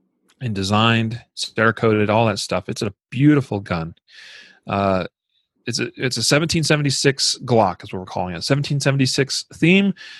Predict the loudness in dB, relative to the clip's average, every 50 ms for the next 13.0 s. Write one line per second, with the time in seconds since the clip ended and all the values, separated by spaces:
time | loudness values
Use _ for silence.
0 | -20 -20 _ _ 0 2 2 2 0 0 -2 -4 0 0 2 2 2 0 -2 -2
1 | -2 0 0 0 0 0 0 0 0 -2 -8 -14 -16 -16 -16 -14 -14 -14 -12 -2
2 | 0 2 2 2 2 0 -2 -4 -4 -4 -6 -4 -4 -4 -2 -4 -8 -10 -8 -4
3 | -2 -2 0 0 -2 -2 -2 -2 -4 -4 -2 0 2 2 2 2 2 2 0 0
4 | 0 0 0 2 0 0 -2 -6 -2 0 2 2 2 0 -2 -4 -4 -4 -4 -6
5 | _ _ _ _ -14 -14 -12 -18 -20 -20 -20 -20 _ _ -2 0 2 2 2 0
6 | -2 -4 -4 -2 -2 -2 -4 -6 -2 0 2 2 4 4 4 2 2 0 0 0
7 | -2 -2 -4 -4 _ -4 -4 -2 0 0 0 0 0 -2 -4 -4 -4 -2 -2 -2
8 | -2 -2 -4 -6 -8 -10 _ _ _ -12 -10 -10 -10 -10 -8 -6 -6 -4 -4 -2
9 | 0 2 2 4 4 2 2 0 -4 -4 -2 0 0 0 0 0 0 0 0 0
10 | -2 0 0 0 0 0 -2 -6 -8 -8 -2 0 2 2 2 2 0 -2 -4 -4
11 | -4 -4 -6 -8 -12 _ _ _ _ _ _ _ _ -2 -2 0 0 0 0 -2
12 | -4 -6 -10 -10 -8 -6 -6 -4 -2 0 0 0 0 2 2 2 2 0 -2 -10